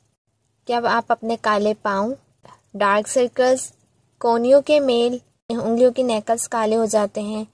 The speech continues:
पिंपल्स और रिंकल्स से परेशान हैं? तो आज की इस वीडियो में मैं आपको एक ऐसा उपटन बताऊंगी जिसे ना आपने बनाने की ज़रूरत है, ना आपको कोई मेहनत की ज़रूरत है।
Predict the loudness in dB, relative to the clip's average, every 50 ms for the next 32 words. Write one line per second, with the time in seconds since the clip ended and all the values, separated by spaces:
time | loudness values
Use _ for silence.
0 | _ _ _ _ _ _ _ -4 0 0 0 0 -2 -4 -2 -2 -2 -4 -6 -8
1 | -18 _ _ _ _ _ _ _ _ _ _ _ _ _ _ _ _ _ _ _
2 | _ -4 -2 0 2 2 0 0 0 2 2 2 2 0 -4 -6 -4 -2 -2 0
3 | 0 0 0 0 -2 -2 -2 -2 -2 -2 -4 -4 -4 -6 -8 _ _ _ _ _
4 | _ _ _ _ _ _ _ _ _ _ _ _ _ _ _ _ _ _ -6 -4
5 | -2 -2 0 -2 -2 -4 -4 -6 -6 -4 -6 -6 -4 -2 -2 -2 -2 -2 -2 -2
6 | -2 -2 -4 -6 -6 -6 -4 -4 -4 -4 -4 -4 -6 -4 -2 -2 -2 -2 -4 -8
7 | _ -6 -4 0 2 2 2 2 0 -2 -2 -2 -2 -2 -4 -4 -6 -6 _ _
8 | _ _ _ _ _ _ _ _ _ _ _ _ -8 -6 -2 2 2 2 2 2
9 | 2 2 0 -2 -4 -2 2 2 2 2 2 0 0 0 0 0 -2 -2 0 0
10 | 0 2 2 2 0 0 0 -4 -4 -4 -2 -4 -4 -6 -8 -12 -10 -6 -4 -4
11 | -4 -4 -6 -4 -4 -4 -4 -6 -8 -4 -4 -2 0 0 -2 -2 -4 -8 -10